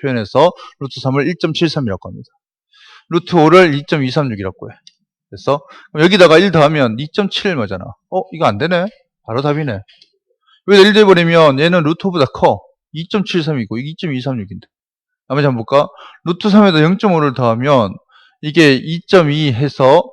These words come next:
어, 삼이니까 이보다 작습니다. 맞지? 사이에 들어가지? 네, 루트 삼 여기 있고, 루트 오가 여기 있는데, 어, 이게 일 점 칠삼이 정도인데, 얘가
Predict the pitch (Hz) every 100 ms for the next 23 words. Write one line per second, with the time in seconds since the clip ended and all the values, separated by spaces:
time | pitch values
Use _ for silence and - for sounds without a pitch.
0 | - 120 - 185 165 143 113 120 123 139
1 | 127 123 - 123 98 123 - 135 135 _
2 | 147 120 117 117 139 190 _ _ _ -
3 | 127 143 156 160 160 147 147 131 - 143
4 | - _ _ _ _ - 143 - 160 151
5 | 143 127 120 135 123 127 185 - _ _
6 | _ - 113 139 151 170 175 165 - 180
7 | 170 175 143 123 113 127 123 113 98 _
8 | _ _ _ _ _ _ _ _ _ _
9 | _ _ _ - 120 117 123 160